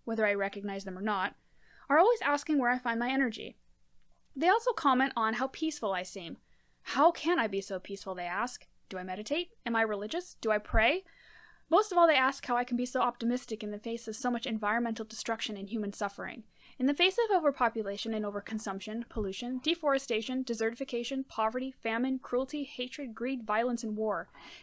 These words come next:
does she really believe what she says? They seem to be wondering. What does she really think, deep down? What is her philosophy of life?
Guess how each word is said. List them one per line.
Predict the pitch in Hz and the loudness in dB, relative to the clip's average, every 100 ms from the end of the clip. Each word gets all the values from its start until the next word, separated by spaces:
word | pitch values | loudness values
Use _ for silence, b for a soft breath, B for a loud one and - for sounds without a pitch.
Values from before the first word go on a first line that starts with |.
| - | -6
does | 247 | 0
she | 381 | 4
really | 330 202 220 277 | 2 2 0 0
believe | 226 208 202 220 | 0 -4 -4 -4
what | 214 | -4
she | 233 | -4
says? | 208 180 233 269 | -4 -2 -2 -4
They | 285 | -6
seem | 294 294 | -2 -2
to | |
be | 302 | 0
wondering. | 302 294 311 339 - b b b | 0 0 2 0 -4 b b b
What | 339 | -2
does | 466 | 0
she | - 330 | 0 0
really | 269 285 | 2 0
think, | - 185 175 - | -4 -10 -10 -8
deep | 240 - | -8 -4
down? | 240 190 170 - - - - | -4 -4 -6 -14 -20 -20 0
What | 254 | 2
is | 440 339 | 2 2
her | 302 | 0
philosophy | 233 220 220 - | 2 2 2 -4
of | 226 | -4
life? | 226 254 226 - | 2 2 2 -6